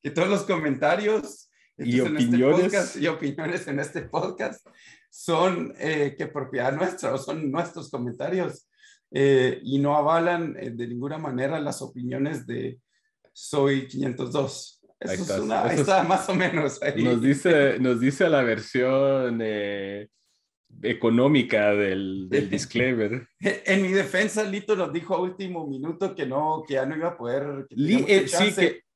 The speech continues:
Speaker 2: Lito le tocó trabajar tarde porque se quedó viendo el partido del Real Madrid.
Speaker 1: <laughs>
Speaker 2: Por eso es que no está en el podcast de hoy.
Speaker 1: Entonces, y nos lo dijo, nos dijo, pues, una hora antes de grabar y, o,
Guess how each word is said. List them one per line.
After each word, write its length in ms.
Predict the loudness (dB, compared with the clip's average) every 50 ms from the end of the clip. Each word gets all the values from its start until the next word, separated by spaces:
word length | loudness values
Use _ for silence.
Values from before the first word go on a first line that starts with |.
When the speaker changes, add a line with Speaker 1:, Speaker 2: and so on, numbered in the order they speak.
| _ _ -2
Speaker 2:
Lito 760 | 0 0 2 2 0 0 2 2 4 6 6 4 4 2
le 140 | 0 -2 -2
tocó 340 | -2 -2 -4 -2 -2 -4 -2
trabajar 580 | -2 0 0 0 0 0 0 0 0 -2 -4 -4
tarde 320 | -4 -4 -4 -4 -6 -8 -8
porque 240 | -10 -10 -10 -10 -10
se 200 | -10 -10 -8 -4
quedó 220 | 0 0 4 4
viendo 200 | 4 4 4 2
el 60 | 2
partido 360 | 2 0 0 0 0 0 2
del 100 | 2 2
Real 220 | 2 2 2 4 2
Madrid. 380 | 2 0 0 2 2 2 2 0
Speaker 1:
<laughs> 400 | -2 -8 -8 -8 -8 -8 -6 -2
Speaker 2:
Por 160 | 0 2 4
eso 200 | 4 4 4 2 0
es 80 | 0
que 100 | 0 2
no 80 | 2 2
está 220 | 2 2 4 4 4
en 80 | 6
el 160 | 4 2 0 0
podcast 480 | 0 0 0 0 0 0 0 0 -2 -8
de 120 | -6 -6 -4
hoy. 140 | -6 -6 -8 -12 -16 -20 -20 -8
Speaker 1:
Entonces, 920 | -2 -2 0 0 0 0 2 4 4 4 2 2 2 4 4 4 2 0 -2
y 80 | -2
nos 160 | 0 0 0
lo 140 | 2 2 2
dijo, 520 | 2 0 -2 -4 -4 -2 -2 0 0 0 -2
nos 200 | -2 -4 -6 -6
dijo, 300 | -6 -6 -6 -6 -6 -4
pues, 200 | -6 -6 -6 -4
una 160 | -2 0 0
hora 140 | 2 0 0
antes 260 | -2 -4 -6 -6 -4
de 120 | -4 -4 -4
grabar 460 | -4 -2 0 2 2 2 2 0 -2 -6
y, 320 | -8 -8 -8 -8 -8 -10 -12
o, 440 | -12 -10 -10 -10 -10 -10 -12 -16